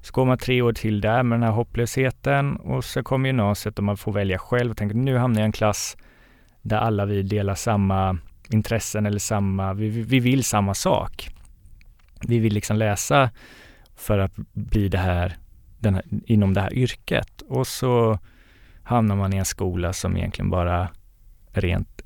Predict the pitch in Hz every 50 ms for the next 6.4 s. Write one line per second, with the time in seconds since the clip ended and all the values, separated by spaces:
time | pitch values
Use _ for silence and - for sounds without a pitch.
0 | - - - - - - 127 123 110 - - - - - 127 113 107 - - -
1 | - - - 104 101 95 98 104 53 55 58 - - - - - - 113 110 107
2 | - - - - - - - - - 107 104 98 101 101 101 98 92 95 90 -
3 | - 87 - - 95 92 92 92 98 104 104 101 92 98 98 92 92 90 87 92
4 | 87 92 101 - - - - - - - - 92 92 92 92 92 - - 95 -
5 | 95 92 95 90 95 98 - - 104 101 101 101 98 - 110 101 - 104 101 98
6 | - - - 110 107 107 110